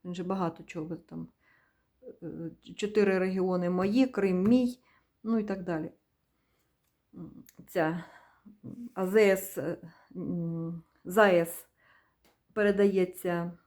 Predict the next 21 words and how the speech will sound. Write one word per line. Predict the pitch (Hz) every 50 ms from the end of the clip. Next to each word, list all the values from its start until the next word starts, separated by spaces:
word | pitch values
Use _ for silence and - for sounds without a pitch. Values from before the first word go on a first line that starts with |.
| _ _ _ _ _ _ _
е, | 214 196 185 185 185 180 185 -
цим | - 180 165 165 160 165 - _ _ _ _ _ _ _
американцям. | - 190 185 180 185 185 - 277 277 269 254 247 247 - 240 233 226 220
Тобто | - 240 247 - 277 262
в |
Україні | 269 269 349 349 330 320 311
взагалі | 277 285 294 285 285 240 202
нічого, | 185 180 170 - - 180 -
тільки | 269 254 247
на | 226 220
човниках | 214 208 - 185 165 165 165 170 - - - - _ _ _ _ _ _ _ _ _ _
по | - 180
Дніпру, | 170 175 180 175 - 175 165 165
все. | 165 - - 208 170 - - - _ _ _ _ _ _ _ _ _ _ _ _
Значить, | - 226 220 - 214 208
він | 233 233 262 233 220
створює | 220 - - 214 214 208 202 202
кризову | 202 220 220 214 208 214 202 202
безвихідну | 196 196 196 196 190 202 202 202 190 196 202
ситуацію, | 202 - - 202 - 202 180 175 170 175 - - 185 180
да? | 196 226 254 277 269